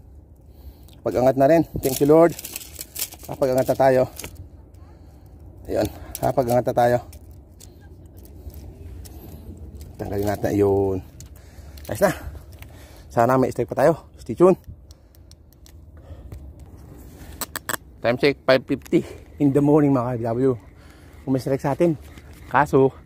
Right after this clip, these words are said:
ay, kung pala, queen fish. Mga, siguro, isang kilo kalate. Ah, thanks God, nakaangat na tayo. Sana pagpalain pa tayo.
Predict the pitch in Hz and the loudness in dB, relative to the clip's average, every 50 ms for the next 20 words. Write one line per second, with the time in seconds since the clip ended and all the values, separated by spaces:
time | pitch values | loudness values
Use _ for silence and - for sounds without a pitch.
0 | - - - - - - - - - - 123 127 - 151 143 - 151 170 175 - | -20 -20 -20 -20 -20 -20 -20 -20 -16 -12 -10 -4 -2 -2 0 2 2 0 0 -2
1 | - - - - - - - - - _ - - - - - - - - - - | -8 -20 -20 -20 -20 -20 -20 -20 -20 _ -20 -20 -20 -20 -20 -20 -20 -20 -20 -14
2 | - - 170 170 160 - 247 208 - - - - - - - 147 139 143 147 156 | -4 -2 -2 -2 0 0 -2 -2 -2 -8 -16 -18 -20 -14 -12 -10 -6 -2 0 2
3 | 160 160 160 156 - - - - - 170 165 131 113 - 131 127 - 147 139 143 | 4 4 2 2 0 -6 -10 -4 -2 0 0 0 0 0 -2 0 2 2 4 4
4 | 139 143 139 - - 139 135 135 139 143 - - - - - - - - - - | 4 2 0 0 0 0 2 2 2 0 -4 -14 -14 -20 -20 -20 -20 -20 -20 -20
5 | - - - - - - - - - - - - - - - - - - - - | -20 -20 -20 -20 -20 -20 -20 -20 -20 -20 -20 -20 -20 -20 -20 -20 -20 -20 -20 -16
6 | - - 101 98 - 120 117 - - 135 123 123 123 123 113 117 113 - 113 - | -10 -6 -6 -2 -2 -2 -4 0 0 0 0 0 -4 -6 -6 -6 -6 -6 -6 -4
7 | 123 139 143 160 - - - - - - - - - - - - - - - - | -2 -4 -4 -4 -8 -14 -20 -20 -20 -20 -20 -20 -20 -20 -20 -20 -20 -20 -20 -16
8 | - 123 120 120 117 - 113 - 110 107 107 113 110 107 113 - 113 110 117 120 | -12 -10 -8 -8 -8 -8 -8 -4 -2 0 0 0 0 -4 -6 -4 -2 0 0 0
9 | 123 | -2